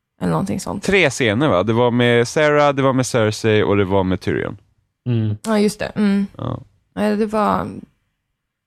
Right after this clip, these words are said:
Speaker 1: det kändes skor-, jag pratade med Martin igår också. Han sa också att hela det här avsnittet kändes väldigt kort, sa han.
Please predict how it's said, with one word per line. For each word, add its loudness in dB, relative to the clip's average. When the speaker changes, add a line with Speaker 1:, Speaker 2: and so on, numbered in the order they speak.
Speaker 1:
det -10
kändes -4
skor-, -6
jag -6
pratade 0
med 2
Martin -2
igår 0
också. -4
Han 0
sa 0
också -2
att -6
hela 0
det 2
här 2
avsnittet 0
kändes -2
väldigt -2
kort, -4
sa -4
han. -4